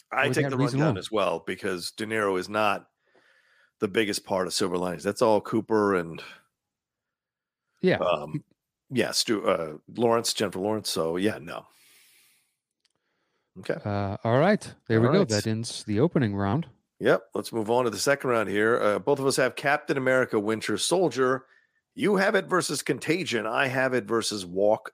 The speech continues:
Speaker 1: the Line. And this, again, p-, uh, Joaquin Phoenix for me, uh, Lawrence Fishburne for you, and, um, Samuel Jackson for Winter Soldier.
Speaker 2: I,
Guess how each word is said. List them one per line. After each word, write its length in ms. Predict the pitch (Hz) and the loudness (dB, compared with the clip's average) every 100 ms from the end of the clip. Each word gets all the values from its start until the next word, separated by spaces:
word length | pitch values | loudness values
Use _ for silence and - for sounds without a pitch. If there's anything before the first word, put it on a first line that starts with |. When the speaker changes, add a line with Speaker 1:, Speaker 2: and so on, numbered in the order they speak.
| - | -8
Speaker 1:
the 120 | 95 | -6
Line. 640 | 87 98 95 67 - 87 - _ _ _ _ _ - - - - | -4 -4 -4 -6 -14 -18 -20 _ _ _ _ _ -18 -18 -14 -6
And 120 | 120 | 0
this, 140 | 117 | 0
again, 420 | 113 135 120 104 - | 2 2 2 -2 -6
p-, 120 | 113 - 107 | -6 -2 2
uh, 360 | 98 92 92 - | 4 4 2 2
Joaquin 340 | 151 - 156 | 0 2 -2
Phoenix 360 | - 120 110 - | 0 -2 -2 -4
for 160 | - 98 | -4 -4
me, 580 | 110 127 123 123 123 - _ - - | 0 4 4 2 0 -8 _ -14 -2
uh, 300 | 98 90 90 | 2 4 2
Lawrence 300 | 101 117 - | 2 2 2
Fishburne 540 | - 131 - 110 95 - | 0 0 0 -4 -4 -6
for 140 | 90 | -8
you, 640 | 82 110 131 87 82 87 _ _ _ _ _ _ _ _ 98 | -6 2 2 2 0 -8 _ _ _ _ _ _ _ _ -2
and, 360 | 98 92 85 | -2 -2 -2
um, 400 | 95 92 87 87 - | -2 -2 -4 -6 -2
Samuel 360 | 104 104 95 | 0 0 0
Jackson 460 | 90 95 95 - - | 2 2 0 -4 -8
for 400 | - 73 71 - | -8 -6 -6 -6
Winter 260 | - 87 - | -6 -6 -2
Soldier. 400 | - 127 - - _ _ _ _ _ _ _ _ _ - - - - - - - - - _ _ _ _ _ _ _ _ _ _ _ _ - | -2 -2 -6 -12 _ _ _ _ _ _ _ _ _ -20 -18 -14 -14 -14 -16 -16 -18 -20 _ _ _ _ _ _ _ _ _ _ _ _ -6
Speaker 2:
I, 160 | - | -2